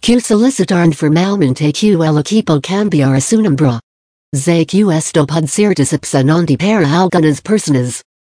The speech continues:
Pero como he dicho muchas veces antes, nuestra nueva identidad debería unirnos. Debería unirnos la forma en que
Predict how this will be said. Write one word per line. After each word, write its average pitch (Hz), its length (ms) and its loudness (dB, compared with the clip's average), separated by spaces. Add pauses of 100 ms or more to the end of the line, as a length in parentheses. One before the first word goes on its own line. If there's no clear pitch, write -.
(140)
Pero 214 380 2
como 135 420 0
he 135 80 2
dicho 180 320 0
muchas 175 380 -2
veces - 260 0
antes, 135 560 0 (180)
nuestra 160 540 0
nueva 156 460 0
identidad 143 460 0
debería 135 640 2
unirnos. 131 680 0 (380)
Debería 135 680 2
unirnos 135 460 0
la 147 140 2
forma 165 440 0
en 139 120 0
que 170 180 0